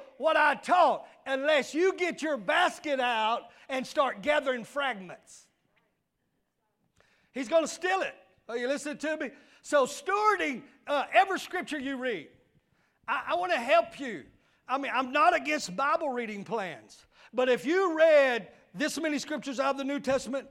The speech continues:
this many out of the Old Testament, and, and thirty minutes later, you don't know what you read, or you don't understand what you read, I'm telling you,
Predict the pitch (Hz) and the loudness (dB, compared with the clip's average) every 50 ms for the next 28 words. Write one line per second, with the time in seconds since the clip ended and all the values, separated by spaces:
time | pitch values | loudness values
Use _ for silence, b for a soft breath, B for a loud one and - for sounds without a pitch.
0 | - - 180 240 302 - - 254 294 285 269 269 262 254 254 254 247 240 247 269 | -18 -8 -6 -4 -4 -4 -4 -4 -4 -2 -2 -2 -2 -2 -2 -2 -2 -2 0 0
1 | 269 262 - 247 277 233 160 233 247 247 240 - B B B B B 262 262 254 | -2 0 0 0 -2 0 -2 -6 -8 -8 -8 -10 B B B B B -6 -4 -4
2 | 247 220 196 B B B B - 254 254 233 226 - - - 277 302 330 320 294 | -4 -4 -8 B B B B -6 -4 -4 -4 -6 -6 -4 0 0 0 0 0 -2
3 | 302 294 277 - - 254 294 294 285 277 277 247 - B B B B 175 220 294 | -2 -2 -4 -4 -4 -2 -2 -2 0 -2 -2 -4 -6 B B B B -4 -2 -2
4 | 320 277 277 294 285 269 233 214 226 277 285 269 254 220 185 208 269 311 285 254 | 0 0 0 0 0 0 -4 -6 -2 2 2 2 2 2 0 0 0 0 0 0
5 | 269 311 320 302 302 302 302 302 302 302 285 302 - - - _ _ _ _ _ | -2 -4 2 4 6 8 8 8 6 6 2 -2 -10 -18 -20 _ _ _ _ _
6 | _ b b b b b b b b b - 240 254 240 208 294 302 269 285 277 | _ b b b b b b b b b -2 0 0 0 0 0 2 2 2 2
7 | 262 - 214 285 294 269 240 247 233 - - - - - 277 277 277 294 294 302 | 2 0 0 -2 -2 0 -2 -4 -4 -6 -10 -14 -6 -2 2 2 4 4 2 0
8 | 302 285 254 202 - - - 190 269 294 285 - 240 277 285 277 262 277 294 302 | 0 -2 -6 -10 -16 -16 -2 2 2 4 4 2 0 -2 -2 0 4 6 8 10
9 | 311 311 302 294 262 196 - - b b b b b b - 240 285 269 196 - | 10 10 8 6 4 0 -6 -16 b b b b b b -2 0 0 0 0 0
10 | 269 302 320 330 302 277 269 262 247 B | 0 2 2 0 0 -2 -4 -4 -6 B